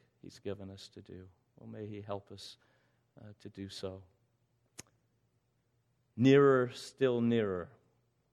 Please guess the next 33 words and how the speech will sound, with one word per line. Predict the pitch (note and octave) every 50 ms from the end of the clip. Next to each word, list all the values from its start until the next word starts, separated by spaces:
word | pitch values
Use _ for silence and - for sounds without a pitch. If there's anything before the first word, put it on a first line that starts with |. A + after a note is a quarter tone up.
| _ _ _ _ _
close | - A2+ A2+ A2+ G#2+ - - - - - _ _ _ _ _ _ _ _ _ _ _ -
to | - A#2
thy | G#2+ A2 G#2 G2+ G2
heart. | G2+ G2 F#2 F2+ - -
Let's | A#2 A2+ A2 -
stand | - - - G#2+ G#2+ G#2 G2+ G2+
and | G2+ G2+ -
sing | - - G#2+ G#2 G#2 G#2
as | G2+ A2
our | G#2 F#2+ G2+
response | F#2+ G2+ - - - - A2 A2 G#2+ G#2 G#2 - - - - -
to | G#2+ G#2+ G#2+ G#2 G#2 - _ - _ _ - - _ _
God's | A#2 A2+ A2 A2+ A2+ -
word | A#2 A#2 A#2 A#2 A#2+
this | A2+ A2 - - B2+
evening. | B2 B2 A#2+ B2 C3 C3 B2+ C3 C3 - - - _ _ _ _ C#3
Our | B2+
Father, | - - C#3 C3 B2 B2 A#2+
we | A#2+ B2+ A#2+
thank | - - B2+ B2+ B2 - B2+
you | B2
for | - - A#2+
the | A#2+ A#2+
way | A#2+ A#2+ A#2 A#2+
you | A#2 A#2 A#2
love | A#2 A#2+ A#2 A#2 A#2 A#2+
your | A#2 A2+
Son, | - - - B2 A2+ A2 A2 A2+ A#2 A2+ - _ _ _ _ _ _ _ _ _ _ _ _ _ _ _ -
the | A#2+ A#2+ A#2+
way | A#2+ A#2+ B2
you | A#2+ A#2 A#2 A#2
glorified | A#2 - A#2+ B2 A#2+ A#2+ A#2+ A#2 A2+ - - A2+ A2 A2+ A2+ A2 - -
him. | B2 A#2+ A#2 A2+ A2+ A#2